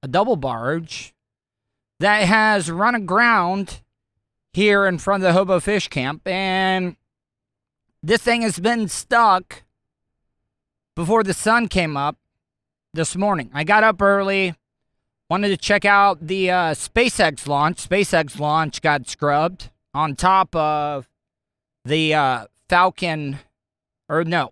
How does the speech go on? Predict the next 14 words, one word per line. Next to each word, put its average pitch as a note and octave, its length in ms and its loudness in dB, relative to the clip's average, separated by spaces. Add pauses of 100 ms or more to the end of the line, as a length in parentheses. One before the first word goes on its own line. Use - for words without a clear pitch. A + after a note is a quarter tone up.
was C3+ 160 -10
it F#3 80 -6
a D#3+ 60 -6
Delta? E3 340 -10 (320)
Well, F3 220 -4
whatever D#3 340 0
it F#2+ 80 -20
is. - 300 -20
No, F3+ 260 2
Falcon G3 400 -4
Heavy. F#3+ 580 -4
No, D3+ 220 -4
that's E3+ 400 -6
SpaceX. C3 680 -10